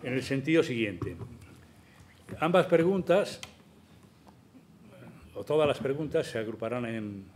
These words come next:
en solo dos, de manera que serán comunes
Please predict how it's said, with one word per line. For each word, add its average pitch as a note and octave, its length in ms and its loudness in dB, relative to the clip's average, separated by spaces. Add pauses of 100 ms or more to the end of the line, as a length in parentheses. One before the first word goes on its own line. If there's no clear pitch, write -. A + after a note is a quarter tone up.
(340)
en G#2 80 -16
solo A#2+ 200 -2
dos, C#3 340 -2 (1700)
de C3 120 -14
manera C3 280 0
que A#2 420 -2 (240)
serán C3+ 320 -2
comunes D3+ 680 -2